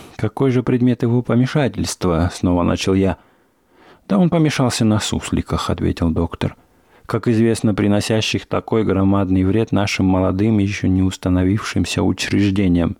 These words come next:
Вы знаете, он и прежде охотно помещал в своей газете статьи о подвигах сусликов. И вот теперь оказывается, что публицистика эта не прошла для него без наказания.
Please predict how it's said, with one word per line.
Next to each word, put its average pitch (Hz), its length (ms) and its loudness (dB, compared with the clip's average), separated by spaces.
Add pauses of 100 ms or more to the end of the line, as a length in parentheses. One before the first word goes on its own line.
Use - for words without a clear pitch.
(600)
Вы 117 140 2
знаете, 113 380 0
он 90 160 2
и 87 40 2
прежде 92 420 -2
охотно 87 380 -4
помещал 85 460 0
в - 140 -10
своей 85 360 0
газете 92 440 0
статьи 110 420 -2
о 120 100 0
подвигах 101 560 0
сусликов. - 600 -6 (380)
И 113 60 0
вот 107 220 0
теперь 101 300 0
оказывается, 92 680 -2
что - 220 -8
публицистика 90 880 -4
эта 82 220 -4
не 87 140 2
прошла 87 520 -2
для 85 180 -2
него 82 280 0
без 85 220 -2
наказания. 82 640 -2